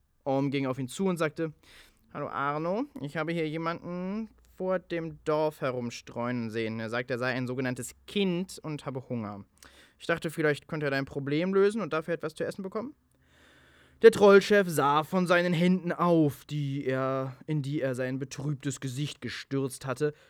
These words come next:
und guckte sich Willi an. „Meinst du denn, er kann mir helfen?“, fragte er mit gebrochener Stimme,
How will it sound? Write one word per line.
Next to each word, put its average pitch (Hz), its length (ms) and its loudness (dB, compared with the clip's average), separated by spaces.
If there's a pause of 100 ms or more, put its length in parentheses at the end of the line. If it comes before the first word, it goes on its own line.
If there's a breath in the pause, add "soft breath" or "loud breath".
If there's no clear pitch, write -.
(360 soft breath)
und 196 320 2 (380)
guckte 285 580 -4 (100)
sich 156 380 -8
Willi 117 320 -4
an. 110 340 -2 (1000)
„Meinst 113 300 -10
du 127 40 -12
denn, 127 180 -2
er 117 100 -4
kann 131 280 -6
mir 185 180 -4
helfen?“, 196 540 -6 (580 soft breath)
fragte 117 400 -4
er - 80 0
mit 147 180 -2
gebrochener 156 640 2
Stimme, 165 420 4